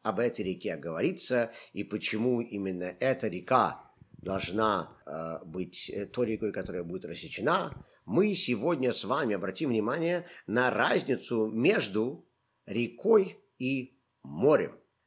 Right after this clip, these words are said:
В чем разница между рекой и морем? Просто с практической точки зрения,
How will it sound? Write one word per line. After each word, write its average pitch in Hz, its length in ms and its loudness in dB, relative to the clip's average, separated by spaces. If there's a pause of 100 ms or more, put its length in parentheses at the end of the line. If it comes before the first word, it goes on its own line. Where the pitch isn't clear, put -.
(140)
В - 100 -16
чем 175 240 6
разница 151 360 4
между 127 260 2
рекой 123 320 2
и - 20 2
морем? 104 420 -2 (340)
Просто 143 340 2
с - 80 0
практической 120 800 -4
точки - 400 0
зрения, 107 580 0